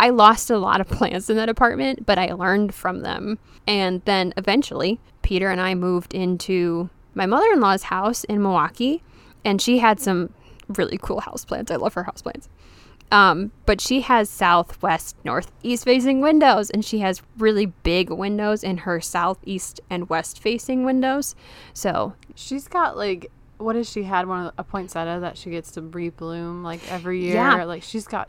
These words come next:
Speaker 2: giant
Speaker 1: She's
Speaker 2: things.
Speaker 1: kept a
Speaker 2: She's had
Speaker 1: poinsettia
Speaker 2: forever.
Speaker 1: alive for freaking years.
Speaker 2: <laughs>
Speaker 1: And it's actually currently, I know it's gonna be March when this gets released, but it's actually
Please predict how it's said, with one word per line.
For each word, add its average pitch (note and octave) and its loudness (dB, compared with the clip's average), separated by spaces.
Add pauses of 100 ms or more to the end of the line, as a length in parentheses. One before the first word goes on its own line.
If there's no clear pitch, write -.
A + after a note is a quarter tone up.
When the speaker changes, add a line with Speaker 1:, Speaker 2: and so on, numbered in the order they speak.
(120)
Speaker 2:
giant F#3 -8
Speaker 1:
She's C4 2
Speaker 2:
things. F#3 -6
Speaker 1:
kept B3 6
a - -4
Speaker 2:
She's D4+ 2
had - 0
Speaker 1:
poinsettia A#3 4
Speaker 2:
forever. - 2
Speaker 1:
alive A3+ 4
for F#3+ -2 (400)
freaking F#3 -6
years. F#3 -4
Speaker 2:
<laughs> C4 -12 (520)
Speaker 1:
And A#3+ 6
it's A#3 0
actually A#3 0 (160)
currently, A#3+ 4
I G3+ 0
know A3 6
it's - 0 (340)
gonna G#3+ 4
be G3+ 0
March F3+ 0
when G3 0
this F#3 -2
gets - -12 (100)
released, F3+ -6
but - 4
it's - -2
actually F3+ -2